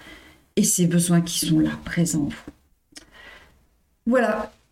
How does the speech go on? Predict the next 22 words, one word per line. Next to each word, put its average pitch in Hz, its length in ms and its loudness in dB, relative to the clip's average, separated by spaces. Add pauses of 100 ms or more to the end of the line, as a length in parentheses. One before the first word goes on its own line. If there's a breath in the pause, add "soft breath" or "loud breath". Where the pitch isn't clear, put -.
(520)
je - 340 -2
vous 202 340 2
ai 202 120 2
tout 294 240 2
dit 208 320 2
par 202 220 0
rapport 190 420 2
à 180 120 2
cette 180 360 0
colère 170 400 2
qui - 100 -10
peut 185 160 -2
arriver 190 540 2
et - 20 2
cette 202 320 -2
colère 214 400 0
qui 180 160 -4
fait 175 140 0
partie 196 400 0
de 185 120 2
notre 180 380 2
vie. 147 320 -2